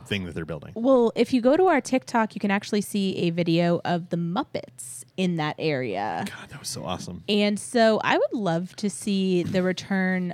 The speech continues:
Speaker 2: of
Speaker 1: Doctor Bunsen Honeydew.
Speaker 2: And Beaker.
Speaker 1: <laughs>
Speaker 2: I would love to see that. So, um, just kind of a little side note to all of Future World being open at Epcot.
Speaker 1: Yeah, that would be super, super cool.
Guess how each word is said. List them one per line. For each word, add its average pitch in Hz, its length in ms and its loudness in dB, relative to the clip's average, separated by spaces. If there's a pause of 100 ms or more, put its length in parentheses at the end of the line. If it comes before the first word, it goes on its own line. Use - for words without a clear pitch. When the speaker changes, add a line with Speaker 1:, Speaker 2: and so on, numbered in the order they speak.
Speaker 2:
of 175 100 2
Speaker 1:
Doctor 175 380 6
Bunsen 185 440 2
Honeydew. 185 640 0 (420)
Speaker 2:
And 320 120 -2
Beaker. - 320 -10 (180)
Speaker 1:
<laughs> 214 120 4 (1800)
Speaker 2:
I 262 100 6
would 359 120 4
love 311 280 4
to 254 100 -2
see 185 180 0
that. 165 300 0
So, 190 500 4
um, 180 200 2
just 214 180 -2
kind 208 160 2
of 185 60 2
a 180 40 0
little 165 280 0 (220)
side 175 480 4
note 165 300 2
to 160 440 0
all 156 280 2
of 156 200 0
Future 175 420 -4
World 151 340 -4
being 123 220 -4
open 101 220 -6
at - 120 -12
Epcot. - 480 -6 (220)
Speaker 1:
Yeah, 131 260 0 (320)
that 120 100 4
would 110 140 2
be 117 380 0 (100)
super, 123 380 2
super 110 300 -2
cool. - 320 -10